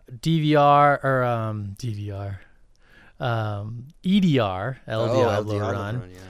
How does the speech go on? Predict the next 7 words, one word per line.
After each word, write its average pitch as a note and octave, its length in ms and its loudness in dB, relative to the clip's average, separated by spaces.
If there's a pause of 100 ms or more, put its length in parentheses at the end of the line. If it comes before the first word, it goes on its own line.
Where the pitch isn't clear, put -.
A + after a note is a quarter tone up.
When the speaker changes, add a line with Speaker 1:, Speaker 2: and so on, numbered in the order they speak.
(100)
Speaker 1:
I C3+ 220 6
met E3+ 260 6
Ryan B2+ 320 0
Grossman A2+ 760 -4 (140)
on G#2 160 -6
that G2+ 180 -10
ride, F#2+ 420 -10